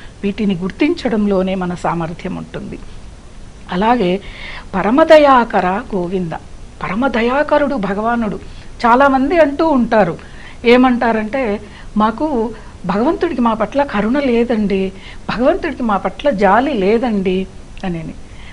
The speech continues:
భగవంతుడు మనకి సుఖాన్ని ఇవ్వడు, కష్టాన్ని ఇవ్వడు, ఇది మనం గుర్తుపెట్టుకోవాలి. మనము ఈ జన్మలో కష్టపడుతున్నామంటే పూర్వజన్మలో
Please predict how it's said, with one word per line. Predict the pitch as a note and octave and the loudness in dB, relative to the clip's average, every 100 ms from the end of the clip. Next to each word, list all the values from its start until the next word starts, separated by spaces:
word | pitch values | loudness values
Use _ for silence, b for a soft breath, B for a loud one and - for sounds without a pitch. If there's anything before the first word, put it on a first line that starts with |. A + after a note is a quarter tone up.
| - | -10
భగవంతుడు | - B3+ E4+ F4 - C4+ A3+ A3 A3 | -6 -4 -4 -4 -2 -2 0 -2 -2
మనకి | F#3+ F#3 G3 | -4 -2 -4
సుఖాన్ని | - - C4 B3 A#3+ B3 | -6 0 4 4 4 2
ఇవ్వడు, | A#3 G#3+ A3 A#3+ D#4+ - - - | 2 0 0 -2 -6 -12 -12 -6
కష్టాన్ని | F3+ - - G3 F#3+ G#3+ D3+ | -6 -4 -4 -2 -2 -4 -8
ఇవ్వడు, | - - - - - A3+ | -10 -12 -14 -16 -10 -4
ఇది | A3 | -2
మనం | A#3 F#3+ F#3 - - - - - F#3+ | 0 0 -2 -6 -14 -16 -18 -6 -6
గుర్తుపెట్టుకోవాలి. | F#3+ C4+ A#3+ - - - - - B B B B B B B G3+ | -2 0 0 -2 -8 -8 -10 -14 B B B B B B B 0
మనము | A#3+ D#4 D#4 C4+ D4 B3+ | 2 2 2 2 0 2
ఈ | B3 | 2
జన్మలో | A#3+ A#3+ C4 D#4+ | 4 4 4 4
కష్టపడుతున్నామంటే | D4 A3 - C#4+ C#4 B3 A#3+ A#3+ A#3 A#3 D4 | 4 0 -2 4 4 4 2 2 4 2 0
పూర్వజన్మలో | - F4 F4 D4+ C#4+ B3+ A3+ | 0 0 2 2 2 2 2